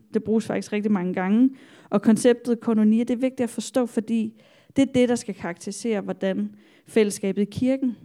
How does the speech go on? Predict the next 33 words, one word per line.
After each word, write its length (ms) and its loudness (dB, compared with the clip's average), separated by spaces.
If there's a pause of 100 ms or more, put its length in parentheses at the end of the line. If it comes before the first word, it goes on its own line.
skal 240 -12
være. 180 -10 (960)
Det 120 4
skal 200 -2
være 240 -2 (180)
et 140 -8
koinonia-fællesskab 1080 -2
mellem 400 0
os 460 -8 (260)
og 100 -2
med 160 2
Gud. 200 -6 (1080)
Og 360 0 (320)
i 60 -10
begrebet 640 2
koinonia, 480 2
der 100 -2
ligger 260 0
det 180 -4
implicit, 680 -4 (120)
at 160 -8
det 140 4
her 80 0
fællesskab, 720 -6 (280)
at 80 -6
være 140 -4
sammen, 460 -2 (460)
det 100 -2
skal 180 -6
være 160 0
til 180 -8
fælles 320 -6
fordel. 440 -6